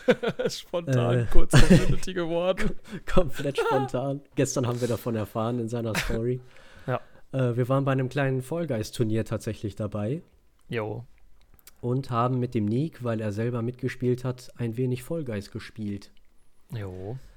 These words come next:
Speaker 2: Äh, natürlich noch mit anderen Leuten aus der Community. Äh, wir haben auch nur zwei Runden geschafft von zehn.
Speaker 1: <laughs> Ja, oh, überhaupt
Speaker 2: Weil
Speaker 1: reinzukommen.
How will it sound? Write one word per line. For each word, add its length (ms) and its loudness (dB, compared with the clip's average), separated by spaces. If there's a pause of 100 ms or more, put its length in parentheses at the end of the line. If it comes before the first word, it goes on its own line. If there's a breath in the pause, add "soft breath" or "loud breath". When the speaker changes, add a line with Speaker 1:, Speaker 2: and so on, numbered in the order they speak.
(320 soft breath)
Speaker 2:
Äh, 180 -6
natürlich 400 -6
noch 80 -6
mit 120 -6
anderen 220 -4
Leuten 260 -2
aus 120 -6
der 80 -4
Community. 640 -2
Äh, 560 -4 (580)
wir 140 -6
haben 140 -6
auch 100 -6
nur 140 -4
zwei 180 -2
Runden 300 -2
geschafft 360 -6
von 200 -2
zehn. 400 -2 (360)
Speaker 1:
<laughs> 520 -8
Ja, 340 -2 (140)
oh, 180 -2
überhaupt 360 0
Speaker 2:
Weil 180 2
Speaker 1:
reinzukommen. 760 2